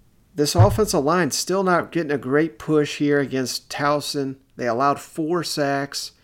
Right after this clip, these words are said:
and obviously they got Auburn next week, and they have got to get this unit. I don't know. I, it, it's kinda like we were talking about,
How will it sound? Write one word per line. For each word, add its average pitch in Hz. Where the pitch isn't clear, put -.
and 123
obviously 151
they 139
got 139
Auburn 147
next 123
week, 123
and 120
they 170
have 139
got 143
to 135
get 139
this 135
unit. 131
I 135
don't 196
know. -
I, 143
it, -
it's 170
kinda 208
like 185
we 170
were 147
talking 156
about, 139